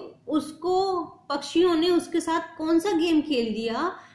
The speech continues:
कि सभी जिंदा थे और सबने ऐसे, अ, दिखाया कि जैसे मर चुके हैं और मैंने उनको फेंक दिया नीचे और वो तो उड़ गए। तो ये जो story है, इससे हमें क्या, अ, सीख मिलती है कि जो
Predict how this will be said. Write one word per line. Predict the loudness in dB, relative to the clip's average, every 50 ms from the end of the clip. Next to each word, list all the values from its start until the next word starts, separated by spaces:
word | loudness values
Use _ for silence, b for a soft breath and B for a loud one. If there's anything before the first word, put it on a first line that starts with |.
| B B -2
कि | -2 0
सभी | 0 0 0 2 2 2
जिंदा | 2 2 0 0 0 0 -2 -2
थे | -2 -2 -2 0
और | -2 -2
सबने | -2 -4 -4 -2 -2 -2 -2
ऐसे, | -2 -2 -4 -4 -4 -2 -2 -2 -4 -4
अ, | -6 -4 -4 -2
दिखाया | -2 -2 -2 -4 -4 -6 -6 -4 -4
कि | -4 -4
जैसे | -4 -6 -6 -4 -4
मर | -2 -2 -2 -2 -4 -4
चुके | -6 -8 -4 -2
हैं | -2 0 0
और | 0 0 0
मैंने | -2 -2 -2 -2 -2 0
उनको | 0 0 -2 -2 -2 -4
फेंक | -4 -4 -4 -4 -4 -4 -4 -4
दिया | -2 -2 0
नीचे | 0 2 2 2 2 0 -2 -2 -2 -4 B B B B B B B B
और | -4 0 0 0 0 0 -2
वो | -4 -4
तो | -4 -2 -2 0
उड़ | 0 2 2
गए। | 2 2 2 0 0 -2 -4 -8 -14 -20 _ _ _ _ _ _ _ _ _ _ _ _ _ _ _ _ _ _ _ _ _ _ _ _ _
तो | 2 4 4 6 4 2 0 -2 -10 -16 _ _ _ _ _ _ _ _ _ _ _ _ _ -6 -4
ये | -2 0 2 2 2
जो | 2 2 2
story | 0 0 0 0 2 4 4 4 2
है, | 2 2 0
इससे | -2 -2 -2 -2 0
हमें | 0 2 2 2 2 2 0 0
क्या, | 0 0 2 2 4
अ, | 2 2 0 -2 -6 -6 -6
सीख | -4 0 2 4 4 4 4 2
मिलती | 0 0 0 -2 -4 -4 -6
है | -4 -4 -4 -4 -4 -4 -6 -8 B B B B B B 2
कि | 2 4
जो | 4 4 4 2 2 0